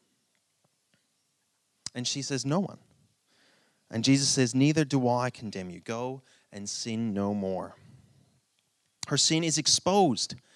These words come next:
but Jesus forgives so that she can live in the light.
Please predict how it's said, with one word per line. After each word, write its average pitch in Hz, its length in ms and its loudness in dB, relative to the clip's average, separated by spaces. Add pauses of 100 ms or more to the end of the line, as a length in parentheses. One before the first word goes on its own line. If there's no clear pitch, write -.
(880)
but 123 140 -4
Jesus 160 460 2
forgives - 800 -2 (2750)
so 190 320 6
that 143 280 2
she 175 200 4
can 170 240 -4
live 151 280 2
in 127 180 0
the 123 80 2
light. 190 300 -6